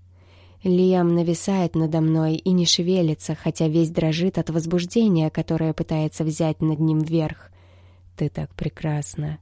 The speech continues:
Я глубоко дышу и чувствую, как снова расслабляюсь.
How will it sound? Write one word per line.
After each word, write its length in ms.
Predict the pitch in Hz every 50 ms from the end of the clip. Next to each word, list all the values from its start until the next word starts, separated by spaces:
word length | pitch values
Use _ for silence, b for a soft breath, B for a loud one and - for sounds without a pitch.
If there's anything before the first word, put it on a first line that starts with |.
| - - - - - - - - - -
Я 260 | - 185 190 196 196 190
глубоко 400 | 196 208 202 190 196 180 - 202
дышу 360 | 185 190 180 - - 233 233
и 140 | 220 202 170
чувствую, 520 | - - 233 233 214 - - 196 196 190
как 180 | - 202 196 -
снова 320 | - 202 196 196 185 190
расслабляюсь. 880 | 190 190 - - 208 202 190 196 196 180 160 151 147 151 - - -